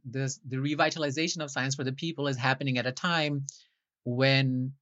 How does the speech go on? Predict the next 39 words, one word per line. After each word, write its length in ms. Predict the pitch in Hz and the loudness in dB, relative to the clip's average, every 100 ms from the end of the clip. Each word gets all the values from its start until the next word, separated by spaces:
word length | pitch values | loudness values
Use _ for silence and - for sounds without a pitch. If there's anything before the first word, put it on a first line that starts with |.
| _ _ - | _ _ -2
there 180 | 127 135 | 2 4
is 160 | 131 | 4
a, 180 | 139 120 | 0 -2
there 140 | 127 | 4
is 140 | 139 135 | 4 4
a 40 | |
large 400 | 123 127 131 135 | 2 4 4 2
polarization. 880 | 139 131 123 110 113 139 151 151 123 | 0 2 2 0 -4 -2 -4 -4 -6
You 180 | 120 120 | -8 -6
know, 120 | 120 | -4
there 100 | 113 | -2
is 120 | 113 107 | -4 -4
also, 280 | 120 123 | -4 -4
like, 140 | 113 110 | -4 -4
a 40 | |
growing 400 | 104 117 120 120 | -4 -2 0 0
anti-vaccine 640 | 113 117 120 110 113 113 117 | -2 -2 2 2 2 0 0
movement. 540 | 165 160 147 139 139 - - _ _ | 0 2 4 4 0 -6 -20 _ _
Uh, 300 | 113 113 113 | 2 4 4
there 180 | 113 123 | 4 2
is, 400 | 120 120 120 135 139 | 2 0 -4 -6 -10
uh, 60 | 123 - 143 135 - _ _ | -12 -14 -12 -12 -14 _ _
science 440 | - 139 127 135 139 | 4 6 8 6 4
has, 320 | 123 113 120 - _ _ _ | 2 2 -6 -14 _ _ _
science 300 | - 185 208 | 4 6 6
is 80 | 185 | 2
pretty 200 | - 180 | 2 2
much 200 | 175 170 | 2 4
right 200 | 139 139 | 4 4
now 380 | 139 135 131 127 | 4 4 4 0
in 380 | 123 123 120 113 | -2 -4 -4 -6
the, 400 | 117 117 113 110 | -6 -4 -4 -4
uh, 160 | 104 101 | -8 -4
grips 340 | 127 131 131 - | 0 0 -2 -4
of, 240 | 110 110 - | -4 -4 -6
uh, 160 | 104 101 | -6 -4
capitalist 640 | 123 120 120 113 113 - - | -4 -2 -4 -4 -6 -10 -4
ideology, 760 | 110 113 147 170 165 156 147 113 | 0 4 4 4 0 0 0 0
and 280 | 113 113 | 0 -2